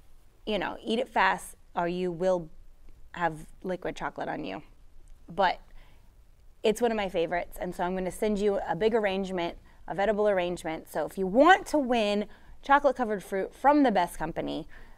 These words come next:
make sure you do your giveaway so Tiffany can work her magic and spin your name around and spit it out to me. Okay, hey Liz, um, so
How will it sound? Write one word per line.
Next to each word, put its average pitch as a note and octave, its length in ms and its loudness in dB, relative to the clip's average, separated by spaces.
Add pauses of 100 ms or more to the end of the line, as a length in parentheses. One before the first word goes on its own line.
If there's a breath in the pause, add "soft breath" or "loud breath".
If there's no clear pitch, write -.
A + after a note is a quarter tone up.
(100)
make G#3 220 -2
sure G#3+ 180 2
you G3+ 100 2
do G3 100 0
your F#3+ 140 2
giveaway E3+ 440 2
so E3+ 140 -6
Tiffany F#3+ 400 -4
can E3+ 380 -8 (300 soft breath)
work G#3+ 180 2
her A#3 80 2
magic F3 520 0 (300)
and - 80 -18
spin A#3+ 280 2
your A3 80 -2
name F#3+ 200 -4
around E3 380 -4 (480)
and D3+ 100 -16
spit - 220 -2
it F3 80 0
out C3+ 220 -6
to - 80 -18
me. - 120 -16 (760)
Okay, C#4 260 12 (440 loud breath)
hey D#4 160 10
Liz, C#4 340 8 (360 soft breath)
um, B3+ 440 8
so C4 380 12